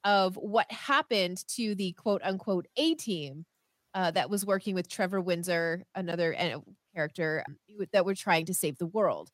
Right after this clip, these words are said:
What we know is that the A team doesn't make it. So we're in the same situation where we're telling the story of these characters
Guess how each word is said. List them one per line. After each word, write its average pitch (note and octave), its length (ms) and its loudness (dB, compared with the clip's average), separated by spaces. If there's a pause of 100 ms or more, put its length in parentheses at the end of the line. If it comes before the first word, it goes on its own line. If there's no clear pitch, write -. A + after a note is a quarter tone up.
(420)
What B3+ 300 4
we C4+ 180 6
know A3 520 8
is G#3+ 220 2
that A#3 180 4
the A#3+ 200 4
A C4+ 120 0
team E4 400 0
doesn't A3 380 2
make G3+ 300 -4
it. C3 200 -10 (580)
So B3+ 200 6
we're A#3+ 420 2
in D4 160 2
the C#4 80 4
same C4 260 2
situation B3 680 0
where A3 160 4
we're A3+ 220 2
telling A#3+ 500 -2
the G3+ 80 -2
story G3 680 2
of G3+ 240 0
these G3+ 260 -2
characters G3+ 880 -2